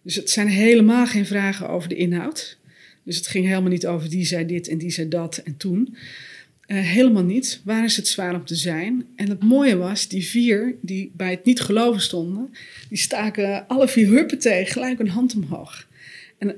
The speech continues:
ze deden dat en we keken ernaar en je kon het ook gewoon echt voelen. En vervolgens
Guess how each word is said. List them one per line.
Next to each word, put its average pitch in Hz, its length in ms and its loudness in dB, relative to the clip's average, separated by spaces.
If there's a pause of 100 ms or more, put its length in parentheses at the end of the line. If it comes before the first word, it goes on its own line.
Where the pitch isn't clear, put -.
ze 180 260 -2
deden 269 380 6
dat 220 160 0
en 202 80 0
we 190 80 0
keken 247 380 -2
ernaar 220 200 0
en 214 60 0
je 208 100 0
kon 269 140 2
het 220 120 0
ook 220 180 -6
gewoon 175 240 -6
echt - 240 -10
voelen. 190 440 0 (720)
En 208 120 -2
vervolgens 226 840 2